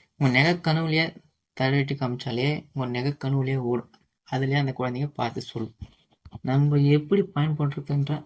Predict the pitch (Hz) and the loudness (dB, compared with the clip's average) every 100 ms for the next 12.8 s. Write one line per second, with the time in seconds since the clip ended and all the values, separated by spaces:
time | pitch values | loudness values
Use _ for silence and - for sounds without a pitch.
0 | 175 135 127 127 123 135 135 127 131 117 | -4 -2 -2 -4 -4 -2 0 0 -2 -2
1 | 120 127 127 - - _ _ _ _ _ | 0 0 -2 -6 -12 _ _ _ _ _
2 | _ _ _ _ _ - - 120 131 139 | _ _ _ _ _ -20 -14 -8 -4 -2
3 | 135 131 143 147 131 127 131 123 120 117 | -2 -2 0 0 0 0 -2 -4 -4 -6
4 | - _ _ _ - 131 139 131 143 143 | -8 _ _ _ -2 0 2 2 0 0
5 | 139 147 151 139 127 120 123 135 131 131 | 2 4 4 2 2 -2 -4 -2 -2 -2
6 | 135 131 127 117 - 120 131 131 143 131 | -2 0 0 -2 -4 -2 0 0 2 0
7 | 123 139 135 113 120 117 - - _ _ | 0 0 0 0 -2 -2 -6 -18 _ _
8 | - 123 120 117 123 131 123 135 131 131 | -4 -2 0 -2 -2 -2 0 0 2 0
9 | 120 120 131 120 - 101 110 - - - | -2 -4 -4 -4 -4 -6 -8 -10 -18 -20
10 | - - 123 117 110 110 117 113 - _ | -12 -2 2 2 2 -2 -2 -4 -8 _
11 | _ _ _ - 127 127 131 135 135 135 | _ _ _ -14 -6 -2 -2 -2 -2 -2
12 | 117 120 - 139 143 139 127 123 | -4 -8 -10 -6 -2 0 0 -2